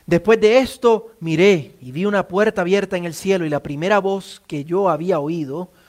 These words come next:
como sonido de trompeta que hablaba conmigo, decía, 'Sube acá y te mostraré las cosas que deben suceder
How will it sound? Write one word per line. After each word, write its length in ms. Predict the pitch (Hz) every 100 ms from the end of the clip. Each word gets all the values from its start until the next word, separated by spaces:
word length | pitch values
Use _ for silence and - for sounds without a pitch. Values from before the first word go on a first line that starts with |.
| _ _ _ -
como 180 | 156 156
sonido 400 | - 143 175 175
de 140 | 175
trompeta 720 | 180 151 151 - 208 220 196
que 100 | 180
hablaba 320 | 156 180 190
conmigo, 540 | 185 160 180 180 156 156 _ _ _ _ _ _
decía, 600 | - 139 - 180 170 151 - _ _
'Sube 420 | - - 196 214
acá 400 | 190 - 170 113 - _ _ _
y 100 | 139
te 100 | 151
mostraré 480 | 151 143 - 135 175
las 140 | 180
cosas 460 | - 202 208 165 -
que 100 | 147
deben 240 | 151 185
suceder 720 | 160 156 151 143 151 143 123